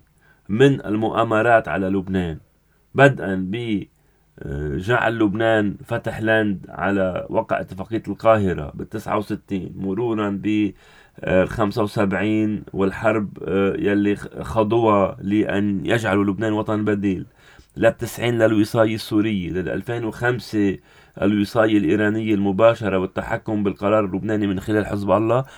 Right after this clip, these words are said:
اليوم وصلنا لكسر كل هذه المؤامرات ودفنها وتبشير اللبنانيين بقيام الدولة.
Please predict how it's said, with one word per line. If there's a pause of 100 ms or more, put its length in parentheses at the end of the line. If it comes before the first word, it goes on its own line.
(140)
اليوم
وصلنا (600)
لكسر
كل
هذه
المؤامرات (420)
ودفنها (380)
وتبشير
اللبنانيين
بقيام
الدولة.